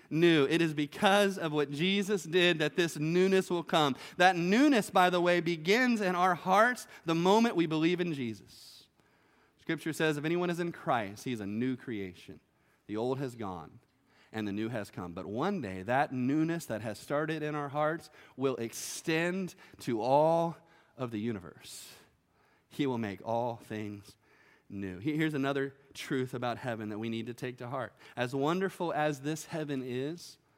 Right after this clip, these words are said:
that we are talking about, not everybody will be in heaven. Only those who have overcome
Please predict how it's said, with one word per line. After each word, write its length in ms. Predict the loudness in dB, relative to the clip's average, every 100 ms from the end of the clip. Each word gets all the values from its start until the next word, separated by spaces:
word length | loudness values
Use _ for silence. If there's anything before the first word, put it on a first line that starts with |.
| _ _ _ -8
that 180 | -6 -2
we 140 | 0
are 140 | 0 -4
talking 440 | -4 -6 -6 -12
about, 340 | -10 -12 -12
not 440 | -8 -4 -2 -2 -6 _ _ _ _ -2
everybody 800 | -2 0 -6 -8 -10 -14 -18 -20 _ _ _ _ _ _ _ _ _ _ _ -10
will 200 | -8 -6
be 220 | -6 -4
in 100 | -6
heaven. 320 | -8 -12 -14 _ _ _ _ _ _ _ _ _ _ _ _
Only 400 | -6 -2 0 -2
those 640 | -4 -6 -8 -14 -20 -20 -20 _ -10
who 100 | -6
have 260 | -4 -6 -6
overcome 840 | -6 -6 -6 -12 -12 -12 -12 -16